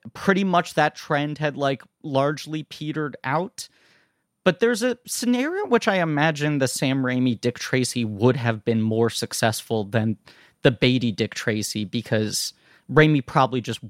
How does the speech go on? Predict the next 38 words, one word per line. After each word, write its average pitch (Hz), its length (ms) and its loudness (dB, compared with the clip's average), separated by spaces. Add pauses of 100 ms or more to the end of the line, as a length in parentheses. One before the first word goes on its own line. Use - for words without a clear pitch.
would 123 200 2
have 110 200 -2
leaned 117 380 0
fully 120 480 0
into 113 220 -2
the - 100 -12
goofiness, 110 540 -2
whereas 113 420 0
at 113 100 -4
the 117 60 -4
time, 123 320 0
I 113 80 0
think 110 200 -6
people 110 260 -4
were 101 240 -2 (320)
very 165 480 4
confused 120 480 -8
by 110 140 -2
the 113 100 -4
tone 107 520 -6
of 120 180 -6
the 98 80 -4
Beatty 107 320 -4
Dick - 160 -10
Tracy - 580 -8 (460)
and 151 160 4
the 139 60 2
weird 131 360 0
mashup 120 400 0
of, 110 140 -6
like, 110 360 -4
the 120 100 -4
cartooniness 113 840 2
and 113 180 4
his 110 220 2
weird, 107 320 -2
prestige-y, 110 640 0
serious-minded 113 1080 0